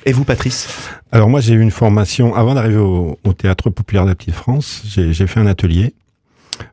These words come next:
Speaker 2: euh, en tant que comédien. Voilà, puis, euh, j'ai continué, j'ai joué des pièces. Ensuite, on m'a proposé une première, euh, une première fois une mise en scène.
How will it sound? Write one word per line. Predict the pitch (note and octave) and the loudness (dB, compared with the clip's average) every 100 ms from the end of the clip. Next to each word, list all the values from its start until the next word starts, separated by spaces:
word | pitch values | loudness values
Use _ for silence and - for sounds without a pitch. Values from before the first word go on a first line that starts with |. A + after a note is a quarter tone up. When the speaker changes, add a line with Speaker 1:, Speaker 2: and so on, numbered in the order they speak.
| - | -4
Speaker 2:
euh, | D2+ D#2 | -2 2
en | D#2+ | 2
tant | - F#2+ | 2 0
que | - E2 | 2 2
comédien. | D#2 G2 E2 D#2+ C3 - _ _ _ - - - _ - | 2 2 2 2 -2 -4 _ _ _ -20 -20 -20 _ -4
Voilà, | D2 G2+ | -2 -2
puis, | - D#2+ D2+ | -6 -8 -6
euh, | C2+ A#1 | -6 -8
j'ai | E2+ F2 | -4 -2
continué, | - F2+ F#2 E2 F2+ | 0 0 2 2 2
j'ai | B2 A#2 | 0 0
joué | F2+ D#2 | 0 -2
des | D#2+ | -2
pièces. | - G2+ C#3 B2+ - - - - - | -2 -2 -2 -4 -10 -14 -18 -14 -2
Ensuite, | G#2 - C#3 | -2 0 -2
on | A2+ | 0
m'a | G#2 | 0
proposé | - G2 G2+ G2 | -2 -2 2 2
une | F#2 | 0
première, | A#2 G2+ F#2+ | 2 2 2
euh, | F#2 E2+ | 2 2
une | E2 F2+ | 0 -2
première | - G#2 G2 | -2 0 0
fois | F2+ A2 | 0 2
une | G2 | 2
mise | F#2 | 2
en | E2+ | 0
scène. | - A#2 | 0 -2